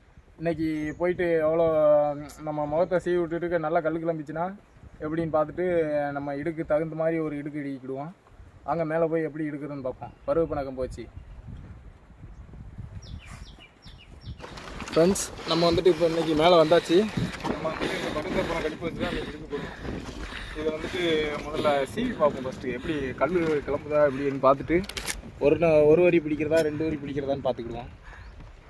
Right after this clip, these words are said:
நம்ம இந்த மாதிரி அறுத்த உடனே கொஞ்சம் ஈரம் கிளம்பிச்சுன்னா ஒரு ரெண்டு விரல மட்டும் சும்மா பேருக்கு அறுத்து பார்த்துக்கிடுவோம். இது ஒரு நாள் இடுக்குல ஈரம் கிளம்பிருச்சுன்னா நம்ம வந்துட்டு ஒரு வரி பிடிச்சாலே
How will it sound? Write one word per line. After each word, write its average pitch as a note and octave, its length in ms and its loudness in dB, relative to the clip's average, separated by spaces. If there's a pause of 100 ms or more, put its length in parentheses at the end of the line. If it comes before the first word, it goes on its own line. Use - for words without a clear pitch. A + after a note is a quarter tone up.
(140)
நம்ம C#3+ 140 -4
இந்த C#3 120 0
மாதிரி D3+ 240 4
அறுத்த C#3 260 4
உடனே D3 340 2
கொஞ்சம் C3+ 220 0
ஈரம் D#3 280 2
கிளம்பிச்சுன்னா C#3+ 540 -2 (1120)
ஒரு C#3+ 120 4
ரெண்டு E3+ 180 8
விரல F3 220 10
மட்டும் F3 180 2
சும்மா D#3+ 180 -2
பேருக்கு D3+ 320 2
அறுத்து C3+ 240 -2
பார்த்துக்கிடுவோம். A#2 400 -8 (2750)
இது C#3+ 280 4
ஒரு D#3+ 120 6
நாள் F3+ 200 8
இடுக்குல F3 280 6
ஈரம் E3+ 220 6
கிளம்பிருச்சுன்னா D#3 520 0 (640)
நம்ம D#3 200 4
வந்துட்டு D#3 240 2 (1300)
ஒரு D#3+ 200 4
வரி F3 160 6
பிடிச்சாலே D#3 380 4